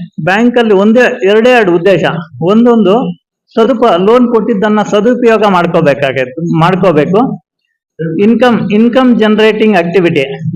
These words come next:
ಏನೇ ಕಸುಬು ಮಾಡ್ಲಿ ಸ್ವಲ್ಪ ಇನ್ಕಮ್ ಅನ್ನೋದು, ಆದಾಯ ಅನ್ನೋದು ಜನರೇಟ್ ಆಗ್ಬೇಕು. ಅಂತ ಉದ್ಯೋಗ ಏನ್ ಮಾಡಿದ್ರು ಕೂಡ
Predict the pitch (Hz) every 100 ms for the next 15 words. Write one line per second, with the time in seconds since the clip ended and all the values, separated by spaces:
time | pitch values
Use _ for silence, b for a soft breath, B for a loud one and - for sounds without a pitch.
0 | 180 233 254 247 254 _ 202 202 226 226
1 | 214 175 160 262 170 165 _ _ _ _
2 | - 226 214 220 175 147 175 - 214 240
3 | 269 254 214 196 160 139 131 135 147 202
4 | 240 233 208 190 190 196 165 175 208 202
5 | 175 143 135 123 - _ 175 208 233 220
6 | 190 208 214 190 185 208 190 190 180 175
7 | 190